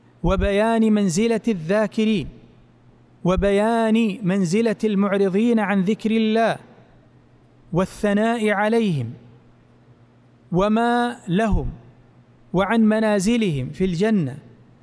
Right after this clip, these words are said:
فإذا جمعنا ذلك كله وجعلناه تحت دائرة ذكر الله عز وجل، فإننا سنجد أن هذا هو الأمر الثاني أكثر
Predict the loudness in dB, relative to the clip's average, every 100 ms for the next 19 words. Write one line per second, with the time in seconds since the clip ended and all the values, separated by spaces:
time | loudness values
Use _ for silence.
0 | _ -6 -4 -2 0 2 2 0 0 0
1 | 0 0 0 0 0 0 -2 -4 -6 -8
2 | -10 -20 -20 -8 -2 0 2 0 0 -2
3 | -2 -4 -2 -2 -2 0 0 0 0 -2
4 | -4 -4 -2 -2 -2 0 0 0 -2 -4
5 | -6 -16 -20 -18 -4 -2 0 0 2 2
6 | 0 0 0 -2 0 0 0 2 0 -2
7 | -6 -20 -20 -6 -2 2 2 2 0 0
8 | -2 -2 -2 0 0 -2 -2 0 0 0
9 | 0 0 0 0 0 -2 -10 -20 -16 -2
10 | 0 2 0 -2 -2 0 0 -4 -8 -6
11 | -2 -2 0 2 0 -2 -12 -10 -4 -4
12 | -4 -4 0 0 -2